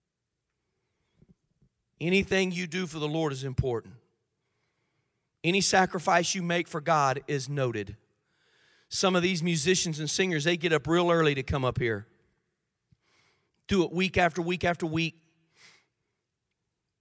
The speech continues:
That's why they're excellent. What would it be like if they just showed up at church time?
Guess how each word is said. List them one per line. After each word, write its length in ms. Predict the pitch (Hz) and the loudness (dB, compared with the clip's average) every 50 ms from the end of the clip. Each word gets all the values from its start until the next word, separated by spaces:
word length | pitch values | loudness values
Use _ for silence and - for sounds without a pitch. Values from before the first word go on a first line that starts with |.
| _ _ - | _ _ 2
That's 200 | 151 165 160 - | 2 2 4 4
why 160 | 175 170 170 | 4 4 6
they're 160 | 165 165 170 | 6 6 6
excellent. 400 | 180 175 - - 147 123 120 - _ _ _ _ _ _ _ _ _ _ _ _ _ _ _ _ _ _ _ _ _ _ _ _ _ _ _ _ _ _ _ _ _ _ _ _ - | 6 6 4 2 -4 -6 -8 -10 _ _ _ _ _ _ _ _ _ _ _ _ _ _ _ _ _ _ _ _ _ _ _ _ _ _ _ _ _ _ _ _ _ _ _ _ 0
What 140 | 160 170 | 2 4
would 80 | 175 185 | 6 6
it 100 | 180 151 | 4 6
be 140 | 147 202 190 | 6 6 6
like 260 | 180 170 165 - - | 6 6 4 4 0
if 80 | 147 - | -2 2
they 140 | - 165 | 2 0
just 180 | 156 165 160 - | 2 2 0 2
showed 320 | - - - 180 170 170 | 2 4 4 6 6 6
up 160 | 170 170 160 165 | 4 4 4 2
at 120 | - - | -2 -2
church 340 | - - 180 175 - - - | 0 0 0 0 -2 -4 -2
time? 420 | 175 139 131 127 127 127 131 127 | -2 0 0 0 -2 -4 -6 -10